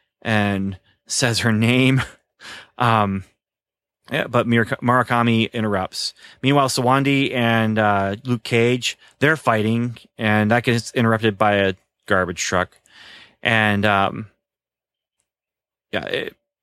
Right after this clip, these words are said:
Alexandra, she watches from her car, and I just feel like, man, she's weak. She's getting weak. It's not, not good. Um, but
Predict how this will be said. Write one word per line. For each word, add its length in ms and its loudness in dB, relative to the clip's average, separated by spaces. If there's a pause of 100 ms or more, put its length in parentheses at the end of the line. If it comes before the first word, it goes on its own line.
(380)
Alexandra, 680 2 (240)
she 300 -2
watches 540 0
from 220 0
her 140 -2
car, 520 0 (100)
and 100 -4
I 60 2
just 180 -2
feel 160 2
like, 220 -2
man, 440 -4 (1200)
she's 380 -4
weak. 380 -14 (280)
She's 200 -8
getting 280 -2
weak. 360 -12 (1080)
It's 140 -20
not, 220 -8 (280)
not 200 -14
good. 260 -16 (600)
Um, 300 -2
but 280 -4